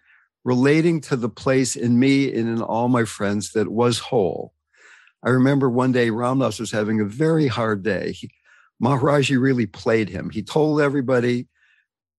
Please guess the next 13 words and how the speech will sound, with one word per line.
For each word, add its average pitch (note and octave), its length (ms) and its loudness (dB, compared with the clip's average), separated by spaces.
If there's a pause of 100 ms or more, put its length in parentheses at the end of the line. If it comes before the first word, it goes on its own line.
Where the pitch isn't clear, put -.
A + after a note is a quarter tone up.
(200)
"Ram D3+ 300 4
Dass C#3+ 320 2
is B2 180 0
your A#2+ 120 -2
commander-in-chief. B2+ 840 -2
You A2+ 100 -2
should A2+ 180 -6
do B2+ 100 -2
whatever C#3+ 540 0 (420)
Ram A2+ 300 0
Dass G#2+ 240 -2
says." A#2 540 -2 (840)
And A2 580 -2